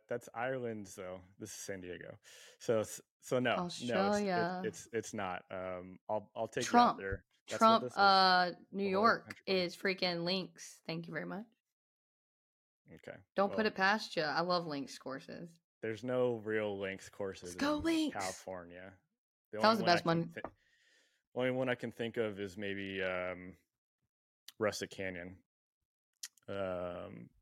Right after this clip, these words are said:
Speaker 1: which isn't even that linksy. It's kinda linksy. Well, Betsy, I, I thank you so much for your time.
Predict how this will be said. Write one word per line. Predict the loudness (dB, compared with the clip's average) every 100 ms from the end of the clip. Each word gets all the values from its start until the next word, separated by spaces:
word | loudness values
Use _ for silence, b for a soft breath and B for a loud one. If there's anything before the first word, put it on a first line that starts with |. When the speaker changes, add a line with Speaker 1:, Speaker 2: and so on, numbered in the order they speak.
| _ _ _ _
Speaker 1:
which | -4 -4
isn't | -4 -6 -8 -6
even | -4 -4 -4
that | -4
linksy. | -4 -6 -8 -8 -14 -18 _ b b b b _ _ _ -18
It's | -8
kinda | -4 -2
linksy. | -4 -10 -12 -12 -14 _ _ b b b
Well, | 0 2 2 2
Betsy, | 0 2 2
I, | 2 0 -2
I | -4
thank | -2 -6
you | -4 -6
so | -4 -2
much | -4 -6
for | -4
your | -4
time. | -4 -4 -2 0 -2